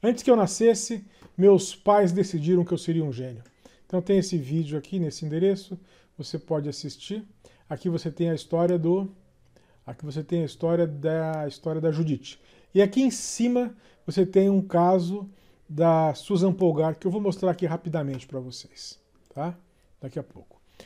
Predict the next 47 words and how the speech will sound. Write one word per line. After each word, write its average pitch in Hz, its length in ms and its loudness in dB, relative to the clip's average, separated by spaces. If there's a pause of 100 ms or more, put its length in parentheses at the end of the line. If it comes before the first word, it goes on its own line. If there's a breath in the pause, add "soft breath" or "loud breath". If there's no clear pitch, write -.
(220 soft breath)
Então, 254 320 6
se 190 160 -4
por 349 140 6
um 330 60 10
acaso 202 600 10
houver 180 400 10
algum 156 220 6
tipo - 380 -4
de 139 80 -8
prova 160 500 8
que - 180 -4
exista 151 440 2
de 151 100 -12
fato 165 360 -2
um 185 60 0
talento 170 560 2
de 151 100 -2
natureza 151 420 -2
genética, 147 720 -2 (460 soft breath)
esse 247 300 6
talento 233 400 10
ele 226 100 4
precisa 226 280 0
ser 254 180 0
nutrido, 175 400 4
mesmo 202 240 4
assim, 151 300 -2 (360)
tá? 156 120 0
Ele 170 100 0
tem 220 180 2
que - 60 -2
ser 214 160 0
nutrido, 160 380 2
ele 156 80 0
tem 190 180 -2
que 196 80 -4
ser 190 260 -2 (380 loud breath)
cuidado. 147 680 2 (160 soft breath)
Senão, 214 500 4 (140 loud breath)
se - 180 0
ele 247 100 8
não 220 120 6
for 190 180 2
nutrido, 175 340 0
ele 170 100 2
será 175 240 0
perdido. 120 520 -8